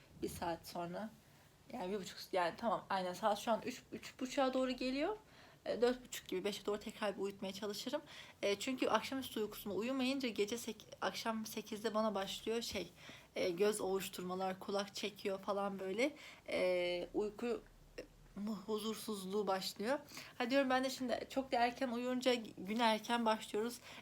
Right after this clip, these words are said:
E, zaten biz geç yatıyoruz. Öyle işte yani. Bütün günlerim İnci ile beraber. İnci kuzumla beraber. Ne oldu?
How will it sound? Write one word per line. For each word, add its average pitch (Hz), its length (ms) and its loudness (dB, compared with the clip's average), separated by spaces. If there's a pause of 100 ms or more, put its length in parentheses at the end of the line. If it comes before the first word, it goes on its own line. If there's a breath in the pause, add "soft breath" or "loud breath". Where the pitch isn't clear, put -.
E, 214 80 2
zaten 233 340 4
biz 180 140 -2
geç 190 280 -2
yatıyoruz. 185 560 -6 (1040 loud breath)
Öyle 330 160 8
işte 233 200 0
yani. 196 220 2
Bütün 302 220 0
günlerim 262 360 2
İnci 240 240 2
ile 190 180 0
beraber. 185 480 2 (120)
İnci 214 280 -4
kuzumla 202 480 -4
beraber. 196 500 0 (4000)
Ne 254 120 -4
oldu? 320 360 2